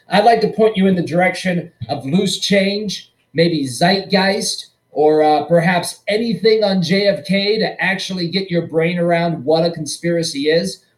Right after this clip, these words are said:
When Mister Corrigan talks openly about booking matches with you,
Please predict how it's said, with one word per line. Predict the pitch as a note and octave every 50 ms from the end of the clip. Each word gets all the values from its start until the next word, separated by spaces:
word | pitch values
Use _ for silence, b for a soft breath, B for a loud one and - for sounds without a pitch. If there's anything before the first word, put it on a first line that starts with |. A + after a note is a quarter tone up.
| _ -
When | D#3 E3+ F#3+
Mister | G#3 B3 B3 - - G#3
Corrigan | - - - G#3+ G#3+ A3 G#3+ A3 A3 G3+
talks | - - F#3+ F#3 F#3 F#3 - - - _ -
openly | F3 A3 - - B3 G#3 E3+ D#3 D#3 C#3 B2+ B2 - -
about | C3+ C#3 D3+ D3+ C#3+ - -
booking | F3 F3+ E3+ F3 D#3+ C#3
matches | C#3 D3+ D#3+ F3 F#3 - G#3+ G#3+ - F3 F3 F3 _ _ _ _ _ _ -
with | F3 G#3+ - - A3
you, | A#3+ B3 C4 C#4 C#4 -